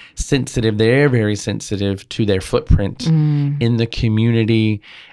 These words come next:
Speaker 1: And so most people there are, um, coming to,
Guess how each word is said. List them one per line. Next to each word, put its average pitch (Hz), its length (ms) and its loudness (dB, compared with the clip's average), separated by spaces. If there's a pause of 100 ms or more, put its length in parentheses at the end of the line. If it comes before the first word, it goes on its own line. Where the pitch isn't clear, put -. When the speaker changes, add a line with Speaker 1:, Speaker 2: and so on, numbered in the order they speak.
(120)
Speaker 1:
And 101 680 0
so 104 640 0
most 117 320 -2
people 120 300 2
there 104 240 0
are, 95 400 -2 (200)
um, 110 420 -8 (280)
coming 98 360 -2
to, - 160 -8